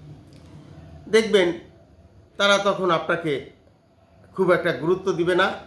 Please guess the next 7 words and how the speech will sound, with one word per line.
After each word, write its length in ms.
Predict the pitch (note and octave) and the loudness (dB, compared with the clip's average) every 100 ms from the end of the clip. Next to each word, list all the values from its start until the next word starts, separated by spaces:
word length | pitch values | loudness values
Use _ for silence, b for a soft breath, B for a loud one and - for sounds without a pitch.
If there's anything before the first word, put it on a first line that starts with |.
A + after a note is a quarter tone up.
| - - - - - | -20 -20 -20 -20 -2
বা 160 | C#3+ | 2
আপনার 400 | D3 D3+ - G#3 | 4 2 2 2
নেগেটিভ 420 | F#3 E3 F3 G3 G3+ | 2 0 0 -4 -6
কথাকে 560 | - F#3 G3 F#3 B2 - - - | -4 -4 -4 -4 -6 -6 -16 -4
তারা, 460 | D3+ D#3 C#3+ - - - - - - | 2 2 2 -2 -14 -20 -20 -20 -14
আহ, 480 | C3+ C#3+ C3+ B2+ - | -6 -4 -2 -4 -2
তাদের 500 | D#3+ D#3+ G2+ - | 2 2 0 -4